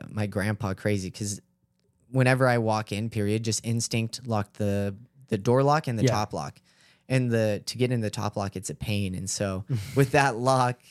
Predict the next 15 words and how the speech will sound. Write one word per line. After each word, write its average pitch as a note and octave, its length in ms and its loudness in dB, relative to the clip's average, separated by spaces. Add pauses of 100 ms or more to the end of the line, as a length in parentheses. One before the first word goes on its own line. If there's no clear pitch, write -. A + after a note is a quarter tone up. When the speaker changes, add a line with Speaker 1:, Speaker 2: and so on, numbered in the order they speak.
(140)
Speaker 1:
um, A2+ 680 0
I B2 140 2
end B2+ 120 2
up A2 80 0
just A#2 200 -4
locking A#2 380 2
him A2 140 0
out. A2 340 0 (380)
Uh, A#2+ 280 2
and D3+ 140 6
it's D#3 140 2
all D3+ 160 4
just D3 200 0
second C3 280 0
nat-, C3 340 -2